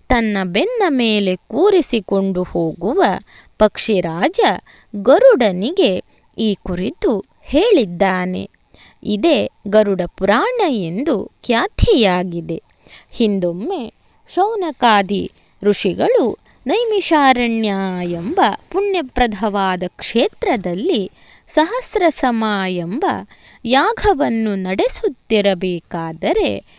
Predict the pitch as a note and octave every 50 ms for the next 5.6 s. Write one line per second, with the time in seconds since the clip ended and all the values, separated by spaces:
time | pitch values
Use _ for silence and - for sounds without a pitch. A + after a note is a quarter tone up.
0 | _ _ _ - F#3+ F#3+ G#3 G3 F#3+ G3 B3+ F4 G#4 G#4+ D#4+ G#3 F#3 - _ _
1 | _ _ _ - G#3 B3 A#3 G#3+ A3 G#3 F#3 G3 F#3 F#3 G#3 D4 G4+ A#4 A4 G4
2 | F#4 E4 D4+ C4+ A#3+ - - B3 A3+ A3 A3 G#3+ G#3+ G3+ G3 F#3+ F3+ F3+ F3 F3
3 | F3 E3 E3+ E3 F3+ A#3+ E4 - G#4+ E4 A3+ G2+ - _ _ _ _ _ _ -
4 | - - E4 F#4+ B4+ - - - G4+ D4+ - - A#3 G#3+ G#3+ G3+ G3 F#3 F#3 F#3
5 | F3 D#3+ - - - D#4 F#4+ F#4+ C4 F#3+ G#3+